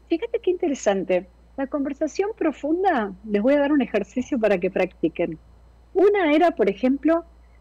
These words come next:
contarle algo a alguien en dos minutos y después preguntarle qué entendió.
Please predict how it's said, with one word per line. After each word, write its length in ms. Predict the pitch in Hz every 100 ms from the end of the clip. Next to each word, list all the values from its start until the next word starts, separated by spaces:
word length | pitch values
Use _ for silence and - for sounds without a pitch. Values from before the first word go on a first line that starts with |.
| - -
contarle 600 | 240 247 - 330 320 320
algo 240 | 294 262
a 140 | 262 294
alguien 400 | 285 226 262 320 - - -
en 160 | 190
dos 180 | 214 226
minutos 580 | 247 233 190 - 220 311 -
y 140 | 247
después 280 | 269 - 320
preguntarle 680 | - 277 262 254 285 294 285
qué 120 | 247
entendió. 540 | 247 233 214 170 160